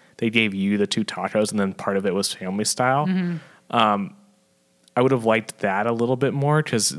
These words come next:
Speaker 1: it was a little awkward, like, just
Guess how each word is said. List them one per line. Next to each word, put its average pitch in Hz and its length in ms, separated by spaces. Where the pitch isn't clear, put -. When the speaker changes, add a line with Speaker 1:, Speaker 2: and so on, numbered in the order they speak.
Speaker 1:
it 120 60
was 117 260
a 117 60
little 110 260
awkward, 104 640
like, 90 320
just - 400